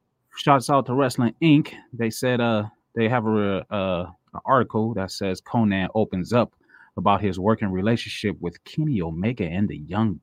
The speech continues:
Bucks. You know, it's Wednesday, so, you know, we gotta get a little bit of dirt sheet going for A E W Dynamite. So this says here, let me go ahead and slide this out the way.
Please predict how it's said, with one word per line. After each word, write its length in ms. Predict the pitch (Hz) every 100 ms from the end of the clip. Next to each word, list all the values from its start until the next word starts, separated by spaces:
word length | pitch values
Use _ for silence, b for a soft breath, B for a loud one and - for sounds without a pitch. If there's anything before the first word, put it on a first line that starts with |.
| -
Bucks. 420 | 107 104 - - b b b b _
You 200 | 92 101
know, 220 | 110 95
it's 140 | 90 95
Wednesday, 520 | 107 101 87 90 87
so, 380 | - 85 82 82
you 120 | 123
know, 200 | 95 80
we 140 | 98 117
gotta 240 | 104 92
get 180 | 87 101
a 40 |
little 240 | 92 98 90
bit 140 | 92
of 100 | 85
dirt 260 | 107 127 -
sheet 300 | - 101 95
going 320 | 98 104 101 b b b -
for 100 | 98
A 200 | - 110
E 220 | 104 107
W 340 | 92 104 95 87
Dynamite. 600 | 120 131 95 95 113 - _ b b
So 280 | _ - 127
this 280 | 101 131 -
says 400 | - 135 107 95
here, 480 | - 170 107 117 - _ _ _ _
let 60 | 110
me 80 | 104
go 200 | 104 104
ahead 180 | 107
and 140 | 104 95
slide 400 | - 120 110 101
this 260 | 123 107 -
out 180 | 104 -
the 100 | 104
way. 640 | 117 131 139 135 143 135